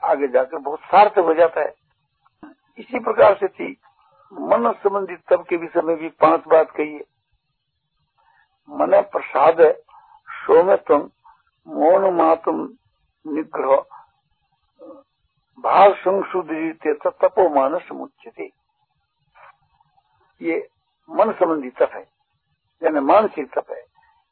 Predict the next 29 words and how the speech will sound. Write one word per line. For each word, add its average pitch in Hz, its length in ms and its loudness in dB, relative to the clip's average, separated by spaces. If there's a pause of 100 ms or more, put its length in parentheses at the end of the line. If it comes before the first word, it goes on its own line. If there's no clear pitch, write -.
(140)
ये 147 120 0 (1300)
मन 196 460 -2
का 202 260 2
एक 180 160 -2
प्रकार 175 380 -2
से 165 140 0 (640)
चाहे 143 160 -6
धर्म 151 400 -6
को, - 280 -6 (960)
तप - 540 -4
के 196 120 2
नाम 160 220 0
से 143 180 -4
धर्म 127 340 -10
की 185 160 -12
व्याख्या 147 340 -2
की 160 240 -12
है। 156 140 -4 (1900)
तो 175 120 -4
मन 160 240 0
प्रसाद 156 520 -2
है, 117 120 -12 (440)
हर 240 240 0
वक्त 208 260 -2
चित्त 190 140 -10
को 185 160 -2
प्रसन्न 180 500 -2
रखना 143 240 -4
चाहिए। - 240 -20